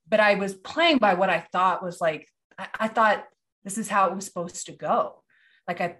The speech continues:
played by all the rules. Um, and so I got to, I was twenty-five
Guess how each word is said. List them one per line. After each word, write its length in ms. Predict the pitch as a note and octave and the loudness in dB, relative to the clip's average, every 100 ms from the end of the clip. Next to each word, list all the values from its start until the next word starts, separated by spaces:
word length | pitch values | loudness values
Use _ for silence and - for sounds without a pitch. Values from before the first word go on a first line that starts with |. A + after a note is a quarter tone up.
| - | -16
played 400 | - G3+ G3 - | -6 -4 -4 -2
by 220 | F#3+ E3 | 0 2
all 280 | D#3+ D#3 D3+ | 2 0 -2
the 280 | D#3 E3+ E3 | -8 -18 -12
rules. 380 | F3 D3+ - - - - - _ _ _ | -10 -10 -16 -20 -20 -20 -20 _ _ _
Um, 400 | - A#3 G#3+ G3+ | 2 4 4 2
and 160 | G3 G3 | 0 -4
so 160 | B3 A3 | 2 4
I 140 | G#3 | 4
got 280 | G#3 F3+ - - | 4 2 0 -10
to, 640 | B3 A3 G#3+ G#3 G3 F#3+ F#3+ _ _ _ - | -6 -4 -4 -4 -4 -6 -10 _ _ _ -8
I 60 | |
was 160 | F#3+ F#3+ | -6 -6
twenty-five 880 | - A3 G#3 G3+ - D3 A#2 F3 A3 | -6 -4 -4 -4 -2 -2 -2 -4 -6